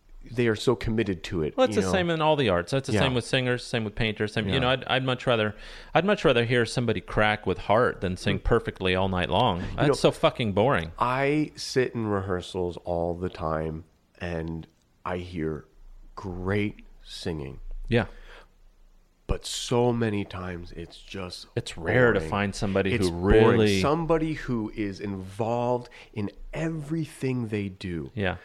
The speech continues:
Speaker 1: And is co-, they're committed to every line they sing, to every move, to every,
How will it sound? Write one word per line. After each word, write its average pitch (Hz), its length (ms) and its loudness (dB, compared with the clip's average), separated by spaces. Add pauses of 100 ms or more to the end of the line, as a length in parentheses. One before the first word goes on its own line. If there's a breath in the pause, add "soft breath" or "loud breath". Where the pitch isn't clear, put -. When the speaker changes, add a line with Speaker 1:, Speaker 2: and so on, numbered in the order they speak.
(560 loud breath)
Speaker 1:
And 131 140 -2
is 127 140 -2
co-, - 280 -6
they're 127 200 -2
committed 143 760 0
to - 220 -6
every 131 280 0
line 117 480 -2
they 110 160 0
sing, 113 300 0
to 117 140 -8
every 127 280 -6
move, 123 380 -2
to 107 60 -2
every, 123 140 -8